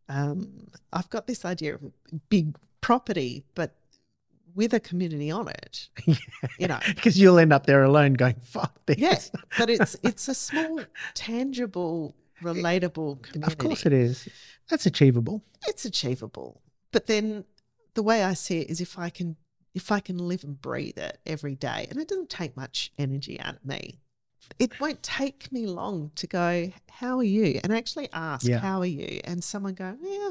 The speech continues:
Speaker 1: no, no, no." The amount of random strangers that will just kind of have a chat with me on the f-, on the
Speaker 2: Oh,
Speaker 1: train.
Speaker 2: man, I've,
Speaker 1: You know?
Speaker 2: I don't know what is it about me, but I'm attracting
Speaker 1: <laughs>
Speaker 2: all sorts. Jocelyn's laughing her ass off. Like, one day,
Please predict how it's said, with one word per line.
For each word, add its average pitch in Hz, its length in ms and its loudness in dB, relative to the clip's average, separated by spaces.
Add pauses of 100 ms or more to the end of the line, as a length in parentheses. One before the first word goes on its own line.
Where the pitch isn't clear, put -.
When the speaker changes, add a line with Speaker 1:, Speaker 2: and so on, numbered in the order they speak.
Speaker 1:
no, 320 100 -4
no, 285 120 -6
no." 233 120 -6 (380)
The 381 80 -2
amount 415 140 2
of 185 80 -4
random 190 360 -2
strangers 165 580 -4
that - 160 -12
will 156 100 -8
just - 180 -10
kind 170 240 -4
of 147 80 -2
have 147 180 -4
a - 40 -10
chat - 400 -8
with 139 180 -4
me 143 140 -4
on 131 100 -8
the - 60 -6
f-, - 260 -12
on 143 100 -4
the 160 100 -6
Speaker 2:
Oh, 151 220 6
Speaker 1:
train. 139 200 0
Speaker 2:
man, 139 300 4 (100)
I've, 190 180 2 (180)
Speaker 1:
You 311 80 -6
know? 392 120 0 (100)
Speaker 2:
I 170 80 10
don't 208 140 10
know 160 100 10
what 147 180 10
is 143 140 8
it 135 100 6
about 131 280 4
me, 123 400 4
but - 120 -4
I'm 165 160 8
attracting 123 580 4
Speaker 1:
<laughs> - 60 2
Speaker 2:
all 143 340 10
sorts. - 520 2 (720)
Jocelyn's 156 500 8
laughing 151 420 8
her 135 140 8
ass 196 280 4
off. 135 180 2
Like, 220 220 0 (460)
one 269 340 10
day, 160 600 6